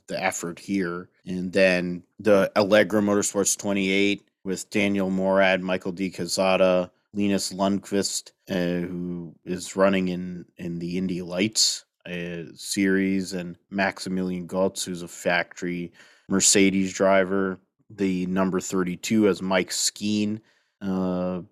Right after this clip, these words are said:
uh, I always remember Mike Skeen being on Tommy Kendall's, uh, young Tom Kendall's, uh, show on S-, uh, Speed Channel, where they were giving guys who, like, I think they were giving, um, hard luck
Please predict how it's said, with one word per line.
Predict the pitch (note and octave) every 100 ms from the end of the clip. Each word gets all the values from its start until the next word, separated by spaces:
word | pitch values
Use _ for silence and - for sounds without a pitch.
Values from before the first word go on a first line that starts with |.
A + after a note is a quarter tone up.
| _
uh, | G2+
I | F2+ F2 F#2+ F#2+
always | F#2 F#2+ F2+ - F#2+
remember | F#2 F#2 F2 F2+
Mike | F2+ F2
Skeen | - - - F#2+ F#2 F2+ F2+ - _ -
being | G#2 G2 F#2+
on | F2+
Tommy | F#2 G2 F#2+ F2+
Kendall's, | - G2+ F#2+ F#2 F2+ F2 -
uh, | F#2 F2+ F2 F2 E2+ - _
young | F#2+ G2 G2
Tom | F#2 F#2+ F#2
Kendall's, | E2+ F#2+ F#2 F2+ F2+ F2 - _ -
uh, | F#2 F#2
show | - - G#2+ G2
on | F#2+ F2+ F2 F2 - -
S-, | - - -
uh, | F#2 F2+ F2
Speed | - - A2 A2 F#2+
Channel, | G2 F#2 F2 F2 E2+ _
where | - F#2+ F#2
they | F#2 F#2
were | F#2
giving | E2+ F#2+ F2+ F2+
guys | F2 F#2 F2 F2
who, | - F#2 E2+ F2
like, | F2+ F2 F2+
I | F2
think | - F2+
they | F2+
were | E2+
giving, | F2+ F2 F2 E2+ E2 -
um, | F2 E2 D#2+ E2
hard | F#2 F2+
luck | F2+ F2+ E2+ -